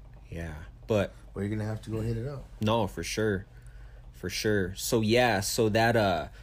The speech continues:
Speaker 1: like you were, like you were saying, uh, or like you were telling me, the only location that's the biscuits and burritos is the Wyoming and Academy, and
Speaker 2: Okay.
Speaker 1: that's the only location that actually has a s-, a dine-in.
Speaker 2: All right.
Speaker 1: Okay.
Speaker 2: You should just go there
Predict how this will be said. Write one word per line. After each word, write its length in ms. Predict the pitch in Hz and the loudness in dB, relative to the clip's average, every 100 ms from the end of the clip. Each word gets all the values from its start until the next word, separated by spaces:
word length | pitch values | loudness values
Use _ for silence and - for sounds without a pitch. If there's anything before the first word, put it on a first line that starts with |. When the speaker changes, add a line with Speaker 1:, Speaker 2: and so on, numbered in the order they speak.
| - | -4
Speaker 1:
like 200 | 113 110 | -2 0
you 100 | 117 | 2
were, 140 | 113 | 4
like 180 | 104 101 | 2 0
you 60 | 104 | -2
were 80 | 95 | -2
saying, 500 | - 120 123 107 101 | 2 2 4 2 2
uh, 240 | 90 82 | 0 0
or 140 | 95 98 | -2 0
like 180 | 95 | -2
you 60 | - | -4
were 60 | 92 | -4
telling 280 | - 113 | 0 0
me, 120 | 110 101 | 2 2
the 140 | 101 | 2
only 200 | 107 123 | 2 2
location 560 | 110 98 123 123 - 110 | 2 2 2 2 2 0
that's 240 | 101 - | 0 0
the 80 | 107 | -2
biscuits 580 | 87 113 123 - 104 117 | 0 2 2 0 -2 0
and 300 | 101 95 90 | 2 0 0
burritos 420 | 107 101 101 98 | 0 2 2 2
is 180 | 98 92 | 2 -2
the 80 | 98 | 0
Wyoming 400 | 95 95 101 98 | 0 2 0 0
and 60 | 90 | -2
Academy, 440 | - 104 104 98 | -2 2 2 2
and 80 | 92 | 2
Speaker 2:
Okay. 60 | 104 | 2
Speaker 1:
that's 160 | 123 | 2
the 40 | 131 | 2
only 100 | 117 | 2
location 400 | 113 131 123 117 | 2 2 0 0
that 80 | 101 - | 0 0
actually 240 | 113 - | -2 0
has 140 | 113 101 | 0 0
a 80 | 90 | -2
s-, 180 | - - | -4 -6
a 100 | 107 | -6
dine-in. 600 | 104 98 104 107 90 90 - - - - - | 0 2 2 2 0 -2 -10 -18 -18 -14 -8
Speaker 2:
All 120 | 127 | -4
right. 300 | 104 82 101 - - | -2 0 -2 -6 -6
Speaker 1:
Okay. 220 | 95 107 | -2 0
Speaker 2:
You 40 | 123 | 0
should 200 | 123 82 | -2 -10
just 240 | 90 - | -12 -12
go 140 | 82 85 | -10 -10
there 280 | 78 92 | -8 -10